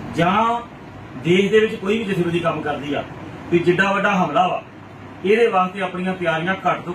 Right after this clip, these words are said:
ਘੱਟ ਪੰਜ ਸਾਲਾਂ ਦੀਆਂ ਰੱਖੋ, ਜੇ ਸਮਾਜ ਨੂੰ ਬਚਾਉਣਾ ਤੇ। ਅੰਦੋਲਨ ਉਨੱਤੀ ਤੱਕ ਵੀ ਲੰਬਾ ਚਲੇ ਜੇ ਨਾ, ਤੇ ਭਾਰਤ ਦੇ ਲੋਕ ਬਹਿ ਕੇ ਲੜ ਲੈਣ ਇਹਨੂੰ। ਜਿਹੜੀਆਂ ਕਾਰਪੋਰੇਟ ਦੀਆਂ ਨੀਤੀਆਂ ਮੋਦੀ ਜਾਂ ਹੋਰ ਆਉਣ ਵਾਲੇ ਆ ਜਾਂ ਪਹਿਲਿਆਂ ਨੇ ਲਾਗੂ ਕਰਨ ਦੀਆਂ ਕੋਸ਼ਿਸ਼ਾਂ ਕਰਨੀਆਂ ਵਾ,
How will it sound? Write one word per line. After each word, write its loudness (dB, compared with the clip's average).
ਘੱਟ 0
ਪੰਜ -4
ਸਾਲਾਂ -2
ਦੀਆਂ -4
ਰੱਖੋ, -4
ਜੇ 0
ਸਮਾਜ 0
ਨੂੰ -4
ਬਚਾਉਣਾ -4
ਤੇ। -8
ਅੰਦੋਲਨ 6
ਉਨੱਤੀ -2
ਤੱਕ 0
ਵੀ -2
ਲੰਬਾ 0
ਚਲੇ -6
ਜੇ -4
ਨਾ, -4
ਤੇ 2
ਭਾਰਤ 2
ਦੇ -2
ਲੋਕ -2
ਬਹਿ 0
ਕੇ 0
ਲੜ 0
ਲੈਣ -2
ਇਹਨੂੰ। 0
ਜਿਹੜੀਆਂ 4
ਕਾਰਪੋਰੇਟ 2
ਦੀਆਂ -4
ਨੀਤੀਆਂ -2
ਮੋਦੀ -2
ਜਾਂ 4
ਹੋਰ 0
ਆਉਣ 0
ਵਾਲੇ 0
ਆ 0
ਜਾਂ -4
ਪਹਿਲਿਆਂ 0
ਨੇ -2
ਲਾਗੂ -2
ਕਰਨ -2
ਦੀਆਂ -4
ਕੋਸ਼ਿਸ਼ਾਂ -2
ਕਰਨੀਆਂ -2
ਵਾ, -4